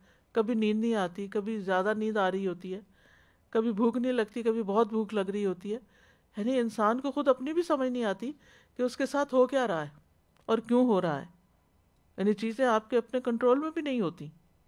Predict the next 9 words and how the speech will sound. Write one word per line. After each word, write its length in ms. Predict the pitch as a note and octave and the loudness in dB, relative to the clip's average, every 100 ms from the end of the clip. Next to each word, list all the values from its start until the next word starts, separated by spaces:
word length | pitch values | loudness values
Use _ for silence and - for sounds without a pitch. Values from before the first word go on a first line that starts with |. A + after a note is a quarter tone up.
| _ _ _ _ _ _ _ _ _ _ - | _ _ _ _ _ _ _ _ _ _ -4
लेकिन 260 | F#3+ G#3 | 0 2
वहाँ 280 | G3+ F#3+ A#3+ | 2 2 2
पर 260 | B3 C4 D#4 _ _ _ _ _ - | 2 0 0 _ _ _ _ _ -4
ना 220 | G#3+ A#3 | 2 4
कोई 220 | C#4 D#4+ D#4+ | 4 2 2
तकलीफ, 540 | C#4+ C#4 B3 C4+ C4+ | 0 0 -4 -4 -2
ना 160 | A#3 A#3 | -2 0
कोई 200 | C#4 C4+ | -2 -2
थकावट। 480 | A#3+ F#3+ D#3 D3 | -2 2 2 0